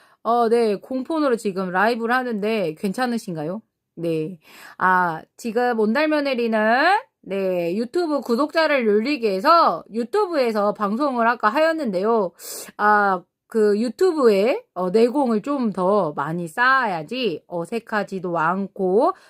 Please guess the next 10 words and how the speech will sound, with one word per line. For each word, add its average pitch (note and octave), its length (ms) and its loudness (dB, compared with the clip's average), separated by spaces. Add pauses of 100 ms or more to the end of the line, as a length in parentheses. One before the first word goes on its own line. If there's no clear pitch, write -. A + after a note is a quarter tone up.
방송을 A3 580 0
할 G4+ 100 2
수 C4 160 -8
있을 G#3 300 -6
것 G#3+ 100 -4
같습니다. D#3 640 -10 (480)
아, G#3 240 4
아까 G#3+ 420 4
유튜브에서, G#3+ 920 -2
아, C4+ 200 -2